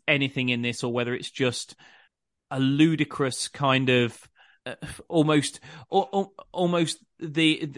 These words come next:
the, the, um, just the wish of it powering the rumour, really,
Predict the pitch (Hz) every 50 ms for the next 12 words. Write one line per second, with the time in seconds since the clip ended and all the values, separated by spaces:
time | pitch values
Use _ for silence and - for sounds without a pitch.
0 | - - 160 139 156 156 151 - - 156 139 131 151 147 139 143 143 151 - -
1 | 147 - _ _ _ - 165 156 147 143 143 143 - 143 139 - - 147 - -
2 | 165 151 - - 147 139 127 120 131 139 165 143 - - - - - - - _
3 | - - 135 123 127 127 - - _ _ _ _ _ _ _ _ _ - - -
4 | 160 156 156 147 139 143 143 135 131 120 123 117 120 139 143 143 135 120 110 101
5 | - - _ _ _ _ _ - 120 123 139 139 135 127 127 117 110 110 110 117
6 | -